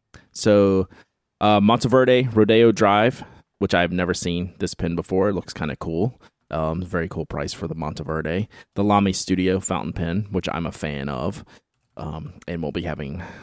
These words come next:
uh, a, a good look at those coming up soon on the Pen Addict blog. I like their special edition colors, which I'm surprised are on sale, um, which that's kinda Ron thing,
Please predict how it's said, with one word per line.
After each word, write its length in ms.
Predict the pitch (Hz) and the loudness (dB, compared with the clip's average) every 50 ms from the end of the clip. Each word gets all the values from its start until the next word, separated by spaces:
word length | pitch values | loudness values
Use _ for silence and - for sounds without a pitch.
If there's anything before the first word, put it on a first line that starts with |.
| - - - | -14 -12 -10
uh, 380 | 73 78 80 73 73 87 85 - - - - - - _ _ _ _ _ _ _ _ _ _ - | -10 -8 -8 -8 -8 -10 -10 -12 -16 -20 -20 -20 -20 _ _ _ _ _ _ _ _ _ _ -4
a, 240 | 92 87 71 - - - - _ _ _ _ | -2 -2 -2 -6 -8 -12 -18 _ _ _ _
a 80 | - 92 | -6 -6
good 300 | 87 92 - 107 101 92 | -4 2 2 2 4 4
look 180 | 92 90 - | 0 -2 -2
at 120 | 92 - - | -4 -8 -6
those 280 | 78 76 76 90 - | -6 -4 -4 -4 -4
coming 340 | - - - 82 82 80 80 | -6 -8 -8 -8 -6 -6 -6
up 140 | 76 - - | -8 -8 -8
soon 480 | - - - 78 76 78 82 85 90 87 - - | -8 -6 -6 -6 -6 -6 -6 -8 -8 -10 -12 -10
on 260 | - 73 67 76 73 | -10 -10 -8 -10 -10
the 60 | 80 | -8
Pen 220 | - 90 82 78 | -6 -6 -6 -6
Addict 240 | 73 73 78 85 - | -6 -8 -10 -10 -10
blog. 300 | - 71 73 80 90 90 | -8 -6 -4 -4 -4 -4
I 140 | - - 80 | -6 -8 -8
like 460 | 76 69 73 69 82 90 - - - - - - - - _ | -8 -8 -6 -6 -6 -6 -8 -12 -18 -20 -20 -20 -20 -10 _
their 160 | 92 87 82 | -4 -4 -4
special 420 | - - - 82 85 - 82 76 | -4 -4 -4 -4 -4 -4 -6 -6
edition 380 | 71 71 - 78 - - - - | -8 -8 -8 -8 -8 -8 -8 -10
colors, 480 | - - 80 67 80 85 90 95 - 80 | -10 -8 -6 -4 -2 -2 -2 -2 -4 -4
which 340 | 85 80 - - - - - - | -6 -6 -6 -8 -10 -12 -10 -10
I'm 240 | - 87 82 - | -10 -8 -8 -8
surprised 720 | - - - - - - 82 85 82 - 64 80 85 - - | -8 -8 -8 -8 -10 -10 -10 -10 -8 -8 -8 -10 -10 -10 -10
are 160 | 52 50 55 | -10 -8 -8
on 160 | 58 - - | -8 -8 -8
sale, 480 | - - - - - - - 107 120 - _ - _ _ _ _ _ _ _ - | -8 -8 -8 -10 -10 -8 -6 -6 -8 -8 _ -20 _ _ _ _ _ _ _ -12
um, 400 | 82 85 78 78 78 90 92 - - | -10 -10 -8 -8 -10 -12 -12 -8 -6
which 420 | 82 80 - - - - - - - _ _ _ | -6 -4 -4 -4 -8 -8 -8 -12 -18 _ _ _
that's 200 | - - 80 - | -6 -6 -6 -6
kinda 240 | - - 98 90 87 | -6 -4 -2 -2 -2
Ron 380 | 78 73 73 78 85 90 90 87 | -2 -2 -2 0 0 -2 -2 -4
thing, 520 | - 85 80 82 92 98 98 110 120 - | -6 -8 -6 -4 -4 -4 -4 -4 -6 -8